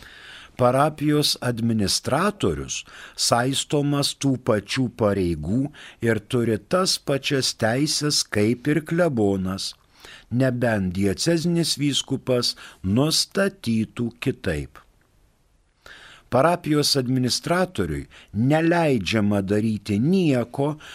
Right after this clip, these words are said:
kas pažeistų klebono teises ar galėtų padaryti žalos parapijos gėrybėms. Parapijos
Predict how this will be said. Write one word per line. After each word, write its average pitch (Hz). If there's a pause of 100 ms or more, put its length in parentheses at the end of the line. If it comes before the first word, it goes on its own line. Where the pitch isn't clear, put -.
(160)
kas -
pažeistų 120
klebono 110
teises 90 (320)
ar 113
galėtų 120
padaryti 131
žalos 113 (240)
parapijos 110 (240)
gėrybėms. 82 (1200)
Parapijos 135